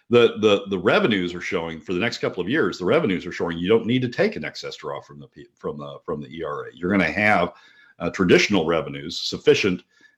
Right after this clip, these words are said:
uh, to be able to pay that, uh, P O M V fifty fifty. So they could have taken,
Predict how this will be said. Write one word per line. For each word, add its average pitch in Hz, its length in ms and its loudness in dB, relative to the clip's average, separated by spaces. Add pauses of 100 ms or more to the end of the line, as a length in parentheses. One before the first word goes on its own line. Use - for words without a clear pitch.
uh, 98 160 2
to 98 120 -6
be 101 140 2
able 107 200 6
to 104 80 2
pay 151 300 2
that, 82 320 -2
uh, 80 180 -6
P - 180 -2
O 90 100 2
M 85 140 -4
V 82 140 -8
fifty - 280 -8
fifty. 165 300 -2
So 135 160 4
they 160 100 6
could 208 180 4
have 208 120 4
taken, 160 440 2